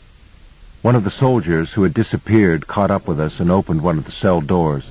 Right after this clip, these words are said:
and motioned for me to enter. Inside were three cots, a wooden table, and a vase of flowers. To my surprise, the cell was very clean. As I walked in,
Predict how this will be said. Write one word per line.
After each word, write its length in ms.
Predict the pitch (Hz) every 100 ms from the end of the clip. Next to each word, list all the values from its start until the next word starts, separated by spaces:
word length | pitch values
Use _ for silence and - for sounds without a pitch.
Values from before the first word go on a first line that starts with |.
| -
and 140 | 76 80
motioned 460 | 104 90 - 73
for 240 | - 82 73
me 140 | 76
to 140 | 82
enter. 360 | 73 85 71 60 - - - - - - - - - - - - - - - -
Inside 560 | 98 104 - 113 127 110
were 100 | 92
three 260 | - 127
cots, 600 | - - 127 - - - - - - -
a 60 | 82
wooden 260 | 82 113 113
table, 500 | - 113 85 87 95 - - - - -
and 160 | 82
a 40 | 80
vase 340 | 73 107 -
of 100 | 87
flowers. 520 | - 98 87 71 65 - - - - - - _ - - - - - - - 147 87 - - - - - -
To 60 | -
my 120 | 135
surprise, 580 | 131 - - 147 123 104
the 80 | 90
cell 280 | - 147 127
was 120 | 87
very 340 | 76 127 123
clean. 480 | - - 143 104 71 - -
As 180 | 92 82
I 100 | 92
walked 340 | 104 127 -
in, 280 | 135 104 107